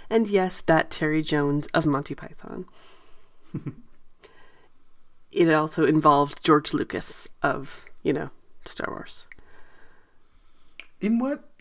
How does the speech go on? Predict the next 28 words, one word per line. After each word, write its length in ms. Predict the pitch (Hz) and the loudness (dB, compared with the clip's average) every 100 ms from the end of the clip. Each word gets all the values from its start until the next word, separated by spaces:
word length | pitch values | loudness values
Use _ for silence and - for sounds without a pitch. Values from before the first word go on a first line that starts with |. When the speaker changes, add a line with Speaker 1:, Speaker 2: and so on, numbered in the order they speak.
| - | -12
Speaker 2:
can 120 | 180 | -6
I 100 | 196 | -4
interrupt 680 | 190 196 175 147 151 - - - | -4 -4 0 0 0 -10 -16 -12
to 80 | |
say 240 | 143 156 156 | -6 -4 -2
I 200 | 131 156 | 0 0
didn't 280 | 165 160 143 | 0 0 -4
look 160 | 147 | -2
it 80 | 139 | -2
up 160 | 131 123 | -2 -4
at 100 | 95 | -4
all? 300 | 90 92 - - - - - | -4 -6 -12 -20 -20 -14 -8
He 160 | 175 | -2
was 120 | 170 | 0
in 120 | 196 208 | 0 -2
the 60 | |
trailer. 440 | 196 - 190 180 135 | -4 -2 0 2 2
In 160 | - 165 | 0 -4
what 160 | 247 | -6
capacity 500 | 190 180 170 170 143 | -8 -4 -4 -4 -4
was 160 | 113 101 | -4 -4
George 320 | - 120 120 | -4 -6 -4
Lucas 320 | 127 123 113 | -6 -6 -6
involved? 400 | 113 120 107 92 | -4 0 0 -2
Was 160 | 107 104 | -8 -8
he 80 | 117 | -8
a 60 | |
producer? 1040 | 113 - 98 - - 220 - 247 247 247 | -8 -10 -10 -12 -8 -6 -4 -4 -4 -8